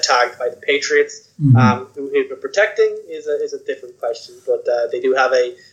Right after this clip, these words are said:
Speaker 1: a good guard there in Joe Thuney for
Speaker 2: Mm.
Speaker 1: another year if
Speaker 2: And
Speaker 1: they
Speaker 2: there's
Speaker 1: want
Speaker 2: been,
Speaker 1: to
Speaker 2: there's
Speaker 1: help
Speaker 2: been
Speaker 1: him.
Speaker 2: talk of New England looking to trade him as well as a tag and trade candidate,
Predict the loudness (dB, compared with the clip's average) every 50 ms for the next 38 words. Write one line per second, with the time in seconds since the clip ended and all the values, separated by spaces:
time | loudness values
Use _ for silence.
0 | _ _ -4 -2 -2 -2 0 2 2 2 2 2 2 2 4 4 4 2 2 0
1 | 2 2 2 2 2 0 -2 -6 -6 -4 -4 -4 -4 -6 -10 -6 -2 0 0 2
2 | 2 2 2 0 0 0 -2 -2 -2 0 2 2 2 2 4 4 6 6 6 6
3 | 6 6 4 6 6 6 4 6 6 4 6 6 6 4 4 2 -2 -2 0 0
4 | 0 0 2 4 6 6 6 6 6 4 4 2 4 2 2 2 2 2 4 4
5 | 4 4 4 4 4 6 6 6 4 4 4 2 0 0 2 2 4 4 4 2
6 | 0 0 0 -2 0 0 0 0 0 2 2 2 0 0 -2 -2 -4 -6